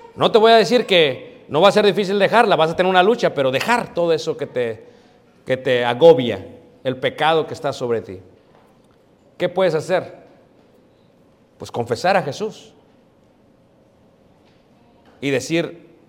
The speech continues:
"Él se merece la honra y la gloria por los siglos de los siglos". ¿Qué tienes que hacer?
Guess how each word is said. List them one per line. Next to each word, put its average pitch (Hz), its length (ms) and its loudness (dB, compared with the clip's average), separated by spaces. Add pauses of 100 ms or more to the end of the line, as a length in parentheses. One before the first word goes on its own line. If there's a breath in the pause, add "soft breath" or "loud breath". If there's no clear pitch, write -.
(120)
"Él 170 220 4
se 190 120 -2
merece 156 400 -2
la 135 160 0
honra 165 340 0
y - 20 0
la 131 140 -2
gloria 107 440 -8 (720)
por 120 180 -4
los 113 140 -6
siglos 131 360 -8
de 110 80 -6
los 101 140 -10
siglos". 98 520 -18 (840)
¿Qué 135 140 -2
tienes 143 280 -4
que 139 80 -4
hacer? 175 340 -8